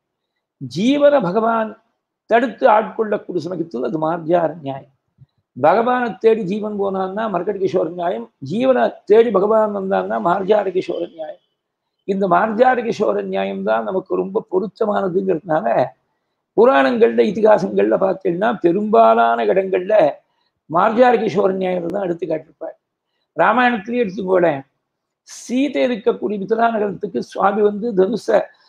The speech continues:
பங்கம் பண்ணி சீதையை விவாகம் பண்ணார்னு சரித்திரமே தவிர சீதையோ ஜனக மகாராஜாவோ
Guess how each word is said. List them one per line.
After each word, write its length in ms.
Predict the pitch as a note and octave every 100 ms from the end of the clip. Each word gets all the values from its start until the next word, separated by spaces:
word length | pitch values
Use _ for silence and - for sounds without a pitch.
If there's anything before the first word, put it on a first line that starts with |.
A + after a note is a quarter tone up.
| _ -
பங்கம் 360 | D#3+ G3 A#3
பண்ணி 220 | A3 A3+
சீதையை 340 | A3+ G#3+ G3+ A3
விவாகம் 400 | G3 G#3 G#3 G3
பண்ணார்னு 540 | F#3 F#3+ G3 G3 G#3
சரித்திரமே 560 | - F3+ F#3+ G3 F3 F3
தவிர 240 | D#3 D#3+ - - _ _ _ _ _
சீதையோ 360 | G#3+ A3+ A3+ A#3
ஜனக 280 | G#3 G3 G#3
மகாராஜாவோ 640 | A3 G#3 G3+ F#3 F#3 F#3